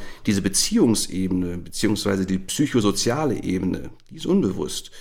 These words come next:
und unsichtbar. Und da werden Gefühle und, ähm, Erfahrungen einfach vermittelt. Und dieser kleinste Teil unserer Kommunikation findet tatsächlich verbal statt, sondern diese Rolle der Mimik,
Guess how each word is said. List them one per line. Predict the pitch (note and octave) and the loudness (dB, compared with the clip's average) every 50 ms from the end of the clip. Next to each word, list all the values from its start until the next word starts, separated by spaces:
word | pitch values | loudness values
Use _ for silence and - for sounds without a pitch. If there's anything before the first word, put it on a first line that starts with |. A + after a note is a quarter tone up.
| - - - - - - - - | -18 -18 -18 -20 -20 -20 -10 -2
und | - - A#2+ | -2 -2 2
unsichtbar. | C3 D#3 F3 - G2+ D2+ - - - - - E2 C#2+ C2 B1+ - - | 4 4 4 4 4 0 -4 -6 -8 -6 -6 -6 -6 -6 -10 -10 -8
Und | E2+ F#2 F2+ | -8 -2 2
da | F#2+ G2+ | 2 4
werden | A2 A#2 A2+ A2+ | 4 4 4 4
Gefühle | G#2 G2+ - - - - C#3 D3 D#3+ D3+ D3+ D3 D3+ D3 - - - - - - - - - - - - | 4 2 0 -2 -6 -4 -2 -2 0 2 2 2 2 0 -4 -10 -12 -12 -14 -14 -14 -16 -20 -20 -16 -4
und, | - G#2 G2+ G2+ F#2+ F#2 | 2 4 4 4 4 2
ähm, | - F#2 F2+ F2+ F2 F2+ F2+ F2+ - - | 2 2 4 4 2 2 0 -4 -10 -10
Erfahrungen | - F#2+ - - - F#2 G2+ A#2+ B2+ C3 C3+ C3+ C3+ C3 B2 - | -8 -8 -8 -6 -4 -2 -2 0 2 2 4 6 6 4 4 2
einfach | G#2 A2 A2 - - - | 0 0 0 0 -2 -4
vermittelt. | - - - F#2 G#2 - - D#3+ D#3+ E3+ F3 - - - - - - - - - _ _ - - _ _ _ _ _ - | -2 0 2 2 2 4 2 2 0 0 0 -4 -10 -14 -14 -16 -16 -20 -20 -20 _ _ -20 -20 _ _ _ _ _ -4
Und | A#2+ G#2+ G2+ | -2 0 2
dieser | G#2 G2 G2 F#2+ | 2 2 2 0
kleinste | - - - G2 A2+ C3 C3 - - - | 0 -2 -2 2 2 2 2 2 -2 -2
Teil | - G2+ G#2 A2 A#2 A#2+ A#2+ B2 - - - - - - | -2 -2 0 2 2 2 2 2 -4 -10 -12 -12 -4 0
unserer | A2 G#2+ G2+ G2 | 2 2 2 2
Kommunikation | G2+ - G#2 G#2+ G#2+ G#2 G#2 G2+ F#2+ F#2+ - - G#2+ A2+ A#2 | 2 2 4 4 4 4 2 0 -2 -2 -2 0 0 0 0
findet | A#2 - A#2 G#2 - - | 2 2 2 2 2 0
tatsächlich | G2 - - - F#2+ - G#2+ G#2+ G#2 - - - - | -4 -4 -2 -2 0 2 2 0 0 -2 -8 -14 -2
verbal | G2 G#2 G2+ F#2+ G2+ G#2 A2 A2 G#2+ | 0 2 2 2 2 2 2 0 0
statt, | - - - - - | -2 -4 -6 -8 -8
sondern | - F#2 F#2 F#2 F#2+ | -8 -8 -6 -6 -4
diese | F#2 E2+ | -2 -2
Rolle | F#2 E2+ E2+ G2 B2 A2+ | -2 0 2 4 4 4
der | - E2+ | 2 2
Mimik, | F2+ F2+ G#2 B2+ D3 A#2+ F2+ - - - - | 0 2 2 2 4 2 2 0 -4 -10 -14